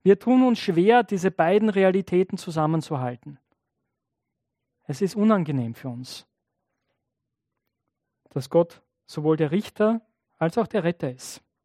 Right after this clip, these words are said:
Aber schauen wir uns jetzt das Kapitel vierunddreißig zunächst genauer an.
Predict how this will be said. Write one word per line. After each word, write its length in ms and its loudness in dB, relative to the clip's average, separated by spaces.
Aber 180 2
schauen 180 4
wir 60 4
uns 100 0
jetzt 200 2
das 160 2
Kapitel 360 0
vierunddreißig 920 2
zunächst 460 2
genauer 380 6
an. 320 -4